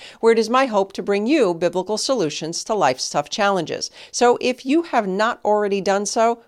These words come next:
would you go ahead and hit that subscribe and notification button?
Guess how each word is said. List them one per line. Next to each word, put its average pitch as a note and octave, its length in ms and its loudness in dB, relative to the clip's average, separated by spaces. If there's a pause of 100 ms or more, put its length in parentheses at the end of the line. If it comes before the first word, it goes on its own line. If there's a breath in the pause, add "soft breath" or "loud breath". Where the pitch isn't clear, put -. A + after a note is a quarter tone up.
would C4+ 140 -6
you G#4 80 2
go G4+ 140 4
ahead G#3+ 240 2
and F3 100 -6
hit G3+ 200 -8
that F#3+ 200 -2
subscribe F3+ 580 0
and D#3+ 140 -2
notification F3+ 760 -4
button? F3+ 320 0